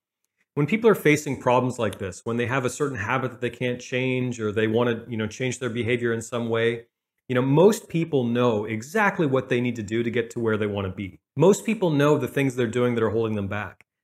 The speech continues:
Most people know the steps that they should be taking. And the question is, why? Why aren't you taking those steps? And I don't mean that in, like, an aggressive sense, like I'm trying to blame someone. I mean, literally, why aren't you doing what you know you need to do? I'll also mention one of my favorite recent concepts, which is the concept of compound debt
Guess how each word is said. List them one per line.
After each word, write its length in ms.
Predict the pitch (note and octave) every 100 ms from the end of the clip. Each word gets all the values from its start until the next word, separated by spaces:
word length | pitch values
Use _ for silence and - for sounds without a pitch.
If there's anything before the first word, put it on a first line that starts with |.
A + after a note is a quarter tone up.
| -
Most 220 | C#3+ F3
people 200 | A3 F3+
know 200 | D#3+ D#3+
the 120 | D3+
steps 320 | D3+ D3 C#3 -
that 100 | B2+
they 100 | A#2+
should 400 | - D3 C#3+ A#2+
be 100 | A#2+
taking. 520 | C3+ C3 B2+ G2 F#2+ _ _ -
And 120 | B2
the 40 |
question 440 | B2 D3 - - C3
is, 160 | B2+
why? 380 | B2+ D#3+ F3+ F#2+
Why 340 | G2+ A2 C3+
aren't 160 | D#3 D3
you 80 | C3+
taking 320 | C3+ C3+ B2
those 200 | A2+ G#2+
steps? 460 | - A#2 - - - _
And 120 | D3+ D3+
I 40 |
don't 160 | G3 G3+
mean 120 | F#3
that 260 | F3 D#3
in, 60 | C#3+
like, 220 | C3 B2+
an 80 | B2
aggressive 460 | G#2+ C3+ F#3 D#3 -
sense, 360 | A#2+ F#2+ F#2+
like 100 | G#2+
I'm 120 | A2+
trying 160 | A#2 B2
to 60 | G#2+
blame 280 | A2+ D3
someone. 340 | F3 A#2 F#2 A2
I 120 | C3+
mean, 160 | E3 D#3+
literally, 560 | D3 E3+ A#2+ A2 A2+ - _ -
why 260 | G#2 B2+
aren't 160 | D3+ D3
you 60 | C3+
doing 460 | B2+ A#2+ B2 A#2+
what 160 | - A#2
you 80 | A#2
know 140 | A#2
you 100 | A2+
need 260 | G#2+ G2+ F#2
to 60 |
do? 240 | F#2 F2 E2+ _
I'll 140 | C3+ D#3
also 280 | G3 G3+ E3+
mention 360 | D3 D3 D3
one 100 | C3+
of 60 | C3
my 80 | B2
favorite 320 | C#3+ C3+ B2+
recent 340 | B2+ - A#2
concepts, 540 | A#2+ A#2 A#2+ A2+ G#2+ -
which 200 | A#2 B2
is 140 | G#2+
the 100 | B2
concept 520 | - D3+ D#3 F3 C#3+
of 160 | A#2+ -
compound 760 | - D3 D3 D3 D3 A#2+ G#2
debt 380 | A2+ B2 A3